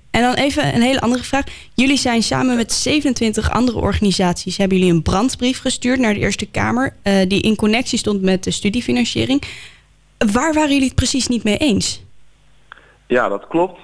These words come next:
Speaker 2: Eh, dat hebben wij inderdaad gedaan. Zoals ik al een paar keer tijdens dit interview heb a-, aangehaald, is dat er ook echt een rente over de studieschuld moet worden betaald. Dat is
Speaker 1: Ja.
Speaker 2: iets wat veel mensen vergeten.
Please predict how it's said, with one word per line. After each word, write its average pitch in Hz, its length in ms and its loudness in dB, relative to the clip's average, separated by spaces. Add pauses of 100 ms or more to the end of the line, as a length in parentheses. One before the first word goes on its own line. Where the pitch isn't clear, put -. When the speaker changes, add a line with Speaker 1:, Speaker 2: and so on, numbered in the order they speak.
(180)
Speaker 2:
Eh, 120 100 -2 (100)
dat 117 120 0
hebben 120 200 -4 (100)
wij 123 100 0
inderdaad 117 440 -2
gedaan. 143 460 -4 (300)
Zoals 123 180 -12
ik - 60 -4
al 127 80 0
een 123 60 -2
paar 127 180 0
keer - 100 -14
tijdens 123 200 -2
dit 120 100 -8
interview 131 360 -4
heb 123 200 -2 (220)
a-, - 120 -6
aangehaald, 123 440 -2
is 120 80 -10
dat 123 140 -6
er 120 160 -2
ook 117 180 -4
echt 120 200 -6
een 110 160 -2
rente 170 560 -2 (440)
over 131 300 -4
de 123 60 -14
studieschuld 131 580 -4
moet 127 160 -2
worden 127 220 0
betaald. 131 420 -2 (140)
Dat 113 100 -2
is 101 60 2
Speaker 1:
Ja. 98 60 2
Speaker 2:
iets - 80 -4
wat 113 120 -2
veel 127 140 -2
mensen 117 260 -4
vergeten. 156 540 -2